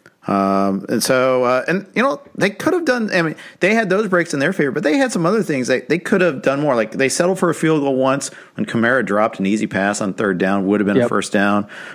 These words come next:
Speaker 1: Uh, you know, Eli Apple's P I on third and seven in the end zone looked like a ball that wasn't gonna be catchable anyhow. Uh, that led to the Vikings' second touchdown. Uh, so, I mean, it, it could have been even bigger.
Speaker 2: But, but you're leaving out the biggest play of the game. It was even bigger than the,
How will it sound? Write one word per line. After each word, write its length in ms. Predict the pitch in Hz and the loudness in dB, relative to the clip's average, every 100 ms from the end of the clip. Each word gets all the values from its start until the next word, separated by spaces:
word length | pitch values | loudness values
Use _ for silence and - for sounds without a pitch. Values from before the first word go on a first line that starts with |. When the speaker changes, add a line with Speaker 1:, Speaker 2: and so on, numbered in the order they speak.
| - | -2
Speaker 1:
Uh, 300 | 101 92 87 127 | 0 0 -2 -2
you 80 | |
know, 100 | 104 - | -2 0
Eli 240 | 147 151 131 | 0 2 2
Apple's 380 | 127 151 131 | 0 -2 -4
P 280 | - 135 127 | -4 -2 2
I 220 | 113 117 | 2 0
on 140 | 117 95 | -2 -2
third 240 | 120 120 | 0 0
and 100 | 117 | -2
seven 400 | - 110 117 110 | -2 0 0 0
in 80 | 104 | 0
the 140 | 98 | 0
end 100 | 107 | -2
zone 160 | 110 107 | 0 0
looked 160 | 117 - | 0 -2
like 140 | 107 | -2
a 80 | 90 | -4
ball 240 | - 104 | 0 0
that 100 | 104 | 0
wasn't 220 | 107 113 | 0 0
gonna 100 | 104 | 0
be 140 | 92 95 | 0 -2
catchable 580 | 104 98 98 107 104 101 | 0 -2 -2 -2 0 0
anyhow. 480 | 104 104 104 107 - - - - | -2 0 -2 -2 -8 -20 -10 -4
Uh, 220 | 104 92 | -2 0
that 240 | 120 135 | 0 0
led 180 | 131 123 | 0 0
to 140 | - | 0
the 80 | 110 | 0
Vikings' 480 | 104 110 110 110 - | 2 0 0 -2 0
second 260 | 107 107 98 | -2 -2 0
touchdown. 640 | 98 98 - 95 98 110 - - - - | 0 0 0 0 0 -2 -8 -20 -18 -4
Uh, 300 | 98 87 87 | -2 0 0
so, 360 | - 107 101 - - | 0 0 -2 -8 -4
I 80 | 139 | -2
mean, 180 | 120 107 | 0 -2
it, 160 | - | -2
it 140 | 135 - | -2 0
could 160 | 170 | 0
have 80 | 151 | 2
been 140 | 107 | 0
even 240 | 98 92 76 | 0 -2 -4
bigger. 320 | 110 62 - _ _ _ | -4 -6 -12 _ _ _
Speaker 2:
But, 240 | 147 143 - | -2 -2 0
but 60 | |
you're 160 | 165 165 | 0 2
leaving 240 | 190 202 | 2 0
out 100 | 180 | 0
the 80 | 151 | 0
biggest 300 | 127 151 151 | 0 -2 -2
play 140 | - 135 | -2 0
of 60 | |
the 60 | 123 | 0
game. 220 | 123 117 | 0 0
It 20 | |
was 140 | 120 147 | 2 2
even 180 | 156 | 2
bigger 240 | 135 131 131 | 2 2 2
than 220 | 120 117 | 2 2
the, 420 | 113 110 107 104 | 2 2 0 -2